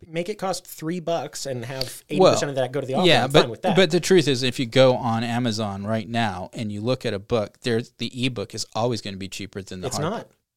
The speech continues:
Speaker 2: N-,
Speaker 1: That's not true.
Speaker 2: I just did today and bought a hardback, and the ebook was cheaper.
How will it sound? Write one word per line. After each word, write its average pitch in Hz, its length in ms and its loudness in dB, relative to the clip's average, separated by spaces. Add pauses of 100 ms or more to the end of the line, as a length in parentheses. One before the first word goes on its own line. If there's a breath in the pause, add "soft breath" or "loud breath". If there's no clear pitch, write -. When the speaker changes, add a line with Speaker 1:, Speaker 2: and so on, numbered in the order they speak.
(160)
Speaker 2:
N-, - 140 -14
Speaker 1:
That's 135 160 -6
not 165 160 0
true. 226 140 0
Speaker 2:
I 127 100 2
just 131 300 -2
did 139 200 -2
today 110 440 -2
and 104 200 -10
bought 110 240 0
a 104 160 -6
hardback, 107 560 -6
and 104 140 -12
the 107 140 -12
ebook 107 260 -12
was 98 100 -12
cheaper. - 400 -16